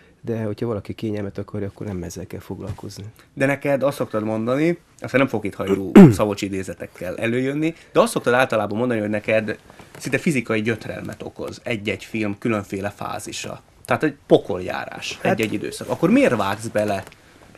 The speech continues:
Speaker 2: rendszeresen egy-egy újabb projektbe, ha ez ilyen nagy gyötrődéssel jár?
Speaker 1: Ö, nem tudok más csinálni, tehát én ezzel foglalkozom, és egyszerűen hajt folyamatosan a, a kíváncsiság. Ö,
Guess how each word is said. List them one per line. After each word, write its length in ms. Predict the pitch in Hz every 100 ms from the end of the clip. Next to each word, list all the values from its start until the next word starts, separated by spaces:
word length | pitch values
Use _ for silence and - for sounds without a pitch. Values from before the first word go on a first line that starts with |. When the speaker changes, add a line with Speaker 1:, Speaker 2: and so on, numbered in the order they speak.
| -
Speaker 2:
rendszeresen 680 | - 139 117 - 87 - 85
egy-egy 300 | 101 95 95
újabb 220 | 95 -
projektbe, 420 | 92 90 87 98
ha 80 | 110
ez 120 | 117
ilyen 180 | 147 110
nagy 140 | 104
gyötrődéssel 720 | 98 92 - 90 - - - -
jár? 200 | - -
Speaker 1:
Ö, 360 | 202 - 202 202
nem 120 | 226
tudok 260 | - 117 120
más 260 | 107 98
csinálni, 420 | - 117 107 107
tehát 320 | 113 117 113 113
én 120 | 120
ezzel 260 | 110 104
foglalkozom, 640 | 98 110 123 123 113 117 110
és 120 | -
egyszerűen 460 | 113 - 107 101
hajt 420 | 98 98 92 - -
folyamatosan 680 | 107 98 95 - - 98 98
a, 60 | 107
a 100 | 101
kíváncsiság. 800 | - 113 117 117 123 135 135 135 - - - - - - - - - _ _
Ö, 80 | _